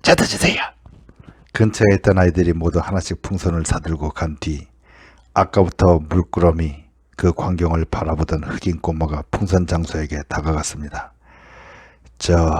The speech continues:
아저씨, 한 가지 궁금한 게 있는데요."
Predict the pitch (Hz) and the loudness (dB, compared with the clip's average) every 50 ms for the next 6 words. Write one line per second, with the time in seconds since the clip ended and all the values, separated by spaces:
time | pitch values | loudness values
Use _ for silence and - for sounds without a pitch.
0 | 78 - - - - - - - - - - - - - - - _ _ _ _ | -4 -6 -8 -8 -8 -10 -10 -10 -12 -14 -14 -16 -18 -20 -20 -20 _ _ _ _
1 | _ _ _ _ - - - 95 92 90 82 95 92 95 92 85 - - - - | _ _ _ _ -8 -2 2 4 4 4 4 4 6 6 4 2 0 -4 -6 -4
2 | 92 87 85 82 80 71 58 62 64 - _ _ _ _ _ _ _ _ _ - | -2 -2 0 0 0 -2 -4 -6 -10 -16 _ _ _ _ _ _ _ _ _ -20
3 | _ _ _ _ _ _ _ _ _ _ _ _ _ _ _ _ - - - - | _ _ _ _ _ _ _ _ _ _ _ _ _ _ _ _ -20 -20 -18 -10
4 | - - - 110 101 90 87 82 78 80 80 78 - - - - 92 80 - 82 | -4 -2 0 0 2 2 2 2 2 -2 -4 -6 -8 -10 -6 -4 -4 -2 -2 -2
5 | 78 - - 87 80 78 78 76 73 73 73 71 71 73 71 69 71 71 71 73 | -2 -4 -6 -6 -4 -2 0 0 0 0 -2 -2 -4 -4 -4 -6 -6 -4 -4 -2
6 | 73 71 71 73 78 82 85 82 78 71 67 | -2 -2 -2 0 2 4 4 4 4 2 -2